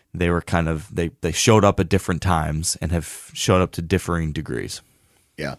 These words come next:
Speaker 2: Talk to us a little bit about what you feel makes this area, you know, like, all the farms that this, this general area where these deer are living,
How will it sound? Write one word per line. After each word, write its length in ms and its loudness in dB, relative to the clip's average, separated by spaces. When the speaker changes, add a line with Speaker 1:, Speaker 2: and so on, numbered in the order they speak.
Speaker 2:
Talk 220 4
to 140 4
us 120 4
a 60 6
little 240 6
bit 240 4
about 400 2
what 560 2
you 340 4
feel 640 0
makes 800 2
this 460 2
area, 640 2
you 120 -6
know, 160 -2
like, 200 -2
all 200 4
the 80 4
farms 440 2
that 220 0
this, 240 -2
this 240 -2
general 400 4
area 320 4
where 140 2
these 180 0
deer 240 2
are 60 2
living, 440 0